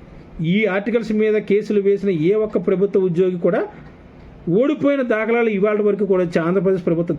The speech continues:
చరిత్రలో లేవు. అటెండర్ దగ్గర నుంచి ఐఏఎస్ వరకు కూడా వాళ్ళందరూ కూడా కోర్టులో కేసులు వేసుకునే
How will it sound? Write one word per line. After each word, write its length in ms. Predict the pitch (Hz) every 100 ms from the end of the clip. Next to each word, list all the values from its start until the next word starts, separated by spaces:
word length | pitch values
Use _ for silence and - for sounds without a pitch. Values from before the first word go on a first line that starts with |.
| -
చరిత్రలో 360 | 277 - 262 226
లేవు. 220 | 165 117 - - - - - - - - - - - - - -
అటెండర్ 360 | 151 220 226 226
దగ్గర 300 | 220 185 208
నుంచి 200 | 208 214
ఐఏఎస్ 380 | 170 185 202 190
వరకు 220 | 175 170
కూడా 280 | 160 160 151 143 165 170 - - - -
వాళ్ళందరూ 500 | 127 135 208 247 240
కూడా 240 | 220 208
కోర్టులో 480 | 202 190 175 185 190
కేసులు 420 | 175 170 202 226
వేసుకునే 520 | 175 175 180 220 214